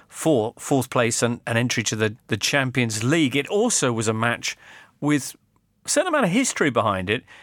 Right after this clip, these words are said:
given what happened in a Lazio Inter at the end of the season back in two thousand and two.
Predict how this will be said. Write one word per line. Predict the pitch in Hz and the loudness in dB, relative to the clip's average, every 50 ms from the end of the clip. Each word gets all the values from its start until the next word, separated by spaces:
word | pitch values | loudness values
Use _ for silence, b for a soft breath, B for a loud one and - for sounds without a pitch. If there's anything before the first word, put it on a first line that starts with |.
| B B B | B B B
given | - - 165 156 165 156 | -2 0 0 2 2 2
what | 151 147 135 | 2 2 2
happened | 131 151 151 135 - 151 135 123 120 120 - _ _ - | 0 0 -2 0 0 0 0 0 -2 -4 -8 _ _ -2
in | 127 120 120 | -2 0 2
a | 120 107 104 | 2 2 2
Lazio | 110 123 147 139 135 - - 135 127 - | 2 2 0 -2 -4 -2 0 0 0 0
Inter | - 131 135 120 127 131 | 0 -2 -2 0 0 -2
at | 123 107 | 0 2
the | 120 120 127 | 2 2 2
end | 131 127 | 2 0
of | 120 110 | -2 -2
the | 120 | -2
season | - - 139 131 110 120 113 | -2 0 0 0 0 0 0
back | 127 123 - - | -2 -2 -2 -4
in | 120 113 | -4 -2
two | - - 127 104 | 0 0 0 2
thousand | 120 117 110 101 110 107 | 2 0 0 0 -2 -4
and | 98 98 | -6 -4
two. | - - 185 143 80 | -2 0 0 0 0